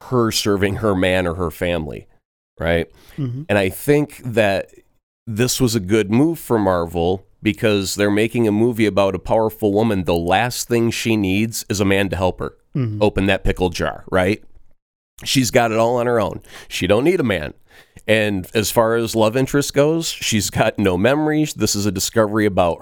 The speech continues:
Speaker 1: her. How the hell can you, you know, shoehorn in a love interest just for the sake of,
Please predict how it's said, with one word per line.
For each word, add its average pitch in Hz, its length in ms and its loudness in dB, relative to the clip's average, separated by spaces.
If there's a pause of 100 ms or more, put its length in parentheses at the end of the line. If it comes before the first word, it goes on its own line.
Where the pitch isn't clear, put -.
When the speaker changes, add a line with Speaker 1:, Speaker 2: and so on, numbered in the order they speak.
(100)
Speaker 1:
her. 156 340 0 (580)
How 151 120 2
the 139 100 0
hell 135 160 -2
can 135 220 2
you, 120 400 -4
you 127 140 0
know, 101 120 2
shoehorn 123 580 2
in 110 380 2
a 101 60 0
love 110 260 2
interest 101 480 0
just 113 220 -2
for - 100 -4
the 101 80 -4
sake 101 260 0
of, 98 120 -4